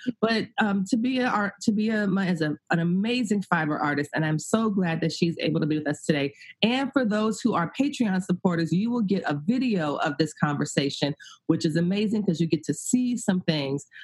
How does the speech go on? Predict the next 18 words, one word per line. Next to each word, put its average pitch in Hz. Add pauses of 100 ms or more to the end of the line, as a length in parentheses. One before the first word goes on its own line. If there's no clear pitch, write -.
that 190
you 208
can't 208
see 170
with 156
your 208
ears. - (300)
So 190
welcome, 269
Tabia. 277
Thank 277
you 285
so 196
much 185
for 269
being 285
here 277
today. 165